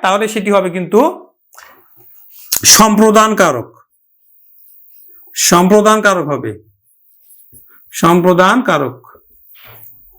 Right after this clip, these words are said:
এখন আমরা অপাদান এবং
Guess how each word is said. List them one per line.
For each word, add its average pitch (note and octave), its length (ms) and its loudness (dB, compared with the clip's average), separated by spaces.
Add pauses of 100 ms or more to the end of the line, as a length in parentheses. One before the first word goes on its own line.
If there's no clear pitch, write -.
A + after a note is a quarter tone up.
(1700)
এখন B3+ 380 2
আমরা B3+ 260 4 (520)
অপাদান B3+ 460 0
এবং C4 200 -2